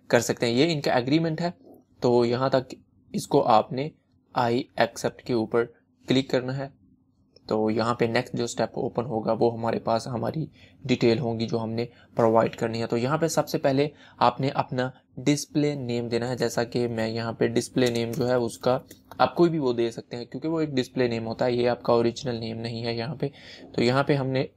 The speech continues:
अपना डिस्प्ले नेम देना है, यहाँ पे वेबसाइट देनी है। अब मेरे पास वेबसाइट नहीं है जो मैं इसके लिए यूज़ कर सकूँ, तो यहाँ पे मैंने वेबसाइट की जगह पे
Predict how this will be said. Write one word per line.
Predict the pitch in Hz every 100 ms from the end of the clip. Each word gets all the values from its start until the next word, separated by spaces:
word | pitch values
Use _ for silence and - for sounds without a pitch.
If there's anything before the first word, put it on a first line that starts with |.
| -
अपना | - 123
डिस्प्ले | 120 117 - 143
नेम | 127 127
देना | 123 131
है, | 147
यहाँ | 131 127
पे | 156
वेबसाइट | 131 117 - 113
देनी | 117 113
है। | 117
अब | 131
मेरे | 120 156
पास | 165 160 139
वेबसाइट | 127 139 131
नहीं | 120 135 127
है | 131 147 - - - -
जो | 135 151
मैं | 143 160 -
इसके | 175 165 - - 139
लिए | 123 123 -
यूज़ | 135 123 120 117 - -
कर | 117 110
सकूँ, | 113 - 107 - - _
तो | 139 139
यहाँ | 135 135 165
पे | 165
मैंने | 151 147
वेबसाइट | 131 - 143 147 -
की | 143
जगह | 127 123 131
पे | 151 -